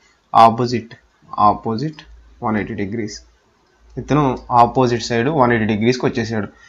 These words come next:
ఇప్పుడు తర్వాత రెండు వందల డెబ్బై డిగ్రీలు అప్పసవ్య దిశలో తిరుగుతున్నాడంట. ఇప్పటి వరకు తిరిగింది సవ్య దిశ. ఇక్కడ నుంచి అప్పసవ్య దిశ అనగానే ఇక్కడున్నాడు. So, ఇక్కడున్న వ్యక్తికి గమనించితే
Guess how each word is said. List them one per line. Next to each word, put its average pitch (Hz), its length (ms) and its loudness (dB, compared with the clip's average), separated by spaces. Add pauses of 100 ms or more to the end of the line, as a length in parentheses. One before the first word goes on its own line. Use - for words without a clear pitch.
(160)
ఇప్పుడు 147 360 4
తర్వాత 139 460 4 (920)
రెండు 151 180 6
వందల 160 180 4
డెబ్బై 127 220 4
డిగ్రీలు 147 320 4
అప్పసవ్య 139 540 4
దిశలో 135 280 2
తిరుగుతున్నాడంట. 127 560 0 (220)
ఇప్పటి 139 240 -2
వరకు 156 180 4
తిరిగింది 147 440 2
సవ్య 123 300 2
దిశ. 123 180 2
ఇక్కడ 135 200 -2
నుంచి 156 140 0
అప్పసవ్య 135 460 0
దిశ 120 220 0
అనగానే 120 640 2 (360)
ఇక్కడున్నాడు. 131 800 4
So, 127 220 -2
ఇక్కడున్న 131 380 2
వ్యక్తికి 135 720 2
గమనించితే 127 760 0